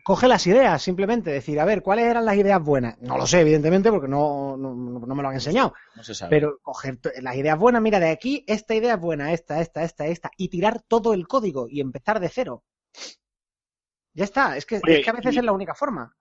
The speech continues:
Speaker 2: Pero
Speaker 3: y
Speaker 2: bueno, la pregunta
Speaker 3: pensar
Speaker 2: era,
Speaker 3: en que, y, y pensar en que lo hayan reiniciado, pero que no lo hayan dicho.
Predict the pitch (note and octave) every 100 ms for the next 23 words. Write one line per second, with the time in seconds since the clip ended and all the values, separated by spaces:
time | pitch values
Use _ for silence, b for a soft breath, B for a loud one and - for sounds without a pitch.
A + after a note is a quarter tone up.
0 | _ - C3 D#3 C3+ B2 C3+ D3 F3+ D3+
1 | D3+ B2 C#3+ F#3 F3+ _ F3+ F3+ E3 C#3
2 | B2+ C#3+ D#3 D3+ D#3 D3+ C#3+ D3+ C#3+ D3
3 | - D#3 D3 C#3+ C#3 - C3+ C3+ C3+ C3
4 | C3+ C3+ D3+ - C4+